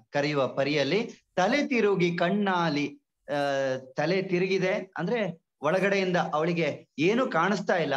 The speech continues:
ಮಸುಕು ಮಸುಕು ಆಗಿ ಬಟ್ಟೆ ಕಾಣಿಸ್ತಾ ಇದೆ. ಯಾವುದು ಯಾ-, ಪರಿವೇ ಇಲ್ಲದೆ ಇರುವ ರೀತಿಯಲ್ಲಿ, ಹ್ಮ್, ತಲೆ ತಿರುಗಿ ಬಿದ್ದಿದ್ದಾಳೆ ಅಂತ ಹೇಳ್ಬೋದು. ನಂತರದಲ್ಲಿ ಕುಶನೆ ಕೇಳಿದನು, ಅಂದ್ರೆ ಈ ಕಥೆಯನ್ನ, ಆ, ಆ,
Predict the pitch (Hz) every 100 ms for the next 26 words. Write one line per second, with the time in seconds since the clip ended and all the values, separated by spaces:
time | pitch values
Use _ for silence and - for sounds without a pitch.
0 | - 147 160 185 185 170 170 165 156 151
1 | 139 139 - 202 165 151 - 135 123 127
2 | 131 - - 135 165 202 233 - 143 151
3 | 143 135 123 - 160 202 233 233 202 208
4 | 196 190 175 170 175 170 180 190 165 170
5 | 196 139 - _ _ _ - 175 170 160
6 | 151 143 175 233 226 202 202 190 220 175
7 | 220 185 143 156 196 160 131 113 107 -
8 | _ _ 113 - - - - - - 190
9 | 220 247 214 196 170 - - 226 285 277
10 | 254 - 196 185 165 127 123 - - 196
11 | 220 208 - 196 - 226 214 208 214 143
12 | 139 _ _ _ - 156 147 143 139 135
13 | 131 123 117 110 110 - _ _ _ -